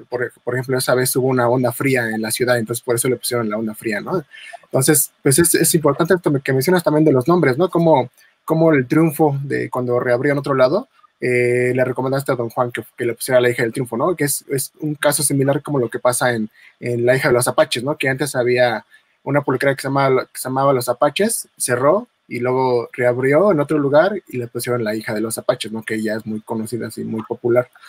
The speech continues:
Entonces, pues sí, este, no sé qué, eh, qué otro, no sé si ta-, igual platicaste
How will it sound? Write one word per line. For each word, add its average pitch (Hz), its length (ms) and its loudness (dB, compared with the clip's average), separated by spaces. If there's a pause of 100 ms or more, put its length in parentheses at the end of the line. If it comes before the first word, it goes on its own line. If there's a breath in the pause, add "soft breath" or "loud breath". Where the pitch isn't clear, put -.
(160 loud breath)
Entonces, 143 440 0 (460 loud breath)
pues 135 160 4
sí, 202 260 6
este, 151 960 4 (260)
no 156 160 -4
sé 180 200 2
qué, 147 320 2 (340)
eh, 151 120 -2
qué 156 100 2
otro, 160 560 4
no 160 140 0
sé 196 100 2
si 190 280 4
ta-, 135 200 0
igual 139 360 0
platicaste 143 1080 -2